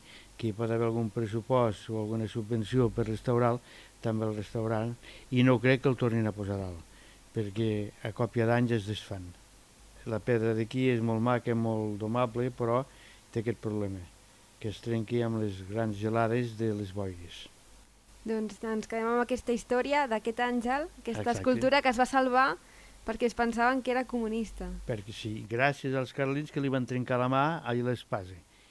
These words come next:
Speaker 1: I llavors van pensar que era, alçava el puny i van dir: "No, que aquest és dels nostres."
Speaker 2: Que tant un cantó
Speaker 1: Sí.
Speaker 2: com l'altre, els carlins i els comunistes, volien destruir aquesta figura.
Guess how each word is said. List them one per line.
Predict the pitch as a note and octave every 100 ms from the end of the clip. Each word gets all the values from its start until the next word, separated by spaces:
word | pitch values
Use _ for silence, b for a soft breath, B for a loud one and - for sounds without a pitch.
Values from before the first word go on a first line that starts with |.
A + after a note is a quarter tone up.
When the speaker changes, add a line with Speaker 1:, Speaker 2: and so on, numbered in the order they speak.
| b b b -
Speaker 1:
I | G2+
llavors | G2+ A2 A#2
van | A#2 A2
pensar | A#2+ G2+ B2+
que | A#2+ C3
era, | A#2+ C3 B2
alçava | A2 - A2+
el | A2+
puny | A2 C3 D#3 E3+ C3
i |
van | A2 G#2
dir: | G#2+
"No, | A2+
que | A2+
aquest | G2+ A2+
és | B2 G#2+
dels | A2
nostres." | G#2 G2 F#2 - - - - - - -
Speaker 2:
Que | - A#3
tant | A3+ A3+
un | A#3
cantó | C4 B3+ B3
Speaker 1:
Sí. |
Speaker 2:
com | A#3+ A#3
l'altre, | A3 A3+ A#3+ D4 C#4+ - - -
els | G3+ F#3+ F#3
carlins | - F#3+ G3 A3+
i | G#3+
els | G#3+
comunistes, | - G#3 G#3 G#3+ - B3 C4+ - B B B -
volien | G#3+ A#3 C#4 A#3 F#3+
destruir | F#3 - F#3+ F#3+
aquesta | F3 - F#3+ - F#3+
figura. | - F#3+ F#3